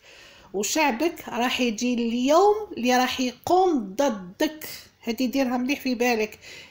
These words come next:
يا ملك، يا محمد، يا محمد. الاسم غالي ومربطك خالي، مملوء بالخيانات، مملوء بالخيانات. الجزائر عصية عليك وعلى غيرك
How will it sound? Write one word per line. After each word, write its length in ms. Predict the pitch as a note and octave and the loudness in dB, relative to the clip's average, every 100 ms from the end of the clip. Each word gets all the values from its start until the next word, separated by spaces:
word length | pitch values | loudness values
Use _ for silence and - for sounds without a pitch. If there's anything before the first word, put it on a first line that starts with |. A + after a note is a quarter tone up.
| - | -4
يا 460 | A3+ B3+ B3 A#3+ | 2 4 6 4
ملك، 480 | A#3 C4+ C#4+ C#4+ - | 4 2 2 0 -2
يا 100 | C4+ | 0
محمد، 560 | B3+ B3+ - C#4 A#3 A3 - - - | 2 2 2 2 2 0 -4 -16 -8
يا 120 | A3 | -2
محمد. 560 | A3+ A#3 - C4+ A3+ A3+ | 0 2 2 2 2 2
الاسم 440 | A3+ D4+ D4 C4 | 0 0 0 0
غالي 500 | B3+ C#4+ C4+ B3 A#3+ - - - | 2 4 4 2 0 -4 -10 -2
ومربطك 720 | A#3 C4+ B3 C#4 C#4 C4+ C#4 | 2 4 4 2 2 2 2
خالي، 800 | C4 - - D4+ C#4 B3+ A#3+ B3 A#3 - | -2 -2 0 2 4 4 2 0 -4 -4
مملوء 420 | A#3 B3+ C#4+ D4 | 2 4 4 2
بالخيانات، 960 | G#3 C4+ - C#4 B3+ B3 B3+ B3+ A3+ - - - - - - | 0 -2 -2 -2 0 2 2 0 -2 -6 -6 -4 -4 -8 -8
مملوء 400 | A3+ B3 C#4 C4+ | -2 2 2 2
بالخيانات. 920 | A3 A#3+ A#3+ B3 A#3 A#3 A#3+ A3+ - - - - - - - - - - - | -2 -4 -2 0 0 2 0 -2 -4 -12 -20 -20 -20 -20 -20 -20 -20 -20 -4
الجزائر 580 | A3+ A3+ C4 B3 D4+ D4 | 0 4 4 6 4 6
عصية 500 | C4 C4+ C#4 E4 D4 | 4 2 2 4 4
عليك 580 | C4 B3+ C#4 F4 F#4+ - | 4 4 4 2 2 0
وعلى 320 | C4+ C#4 C#4 | 2 2 2
غيرك 640 | A#3+ C#4 C#4+ A#3+ G#3+ - | 2 4 4 4 0 -6